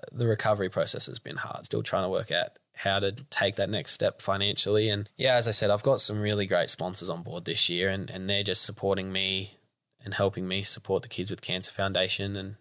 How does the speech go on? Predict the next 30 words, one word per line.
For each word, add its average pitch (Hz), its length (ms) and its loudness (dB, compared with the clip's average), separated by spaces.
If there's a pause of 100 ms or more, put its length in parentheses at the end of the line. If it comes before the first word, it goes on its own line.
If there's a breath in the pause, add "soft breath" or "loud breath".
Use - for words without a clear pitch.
(360)
that's 113 240 2
where 208 220 6
a 143 60 6
lot 107 180 4
of 104 60 0
my 92 100 2
focus 95 440 0
goes 90 320 0
to 110 200 0
with 110 160 -2
racing 120 340 2
now. 135 340 -2 (100)
Like, 107 220 -4 (120)
I 113 160 2
was 151 180 4
in 151 120 0
such - 460 4
a 147 60 0
negative 123 460 0
place 92 540 2 (400 loud breath)
with 110 120 -2 (120)
all 143 260 6
of 143 60 6
that 120 180 2
social 120 380 2
media 101 520 2 (240 loud breath)
and 117 160 -4
all 139 260 6
of 147 60 6
that. 131 240 2